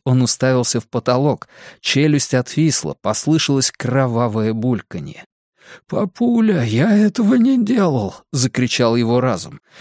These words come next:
«Кто-то другой!» Он изо всех сил пытался проснуться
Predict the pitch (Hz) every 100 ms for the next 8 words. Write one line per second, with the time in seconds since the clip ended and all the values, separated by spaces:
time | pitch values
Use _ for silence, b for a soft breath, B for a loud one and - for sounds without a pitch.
0 | B B - - 214 - 214 226 254 240
1 | 214 240 254 185 104 - _ _ _ _
2 | _ _ _ _ _ _ _ _ _ _
3 | - 85 117 120 123 117 - 151 160 -
4 | 147 151 147 - 127 131 127 - 139 -
5 | 110 104 - - 95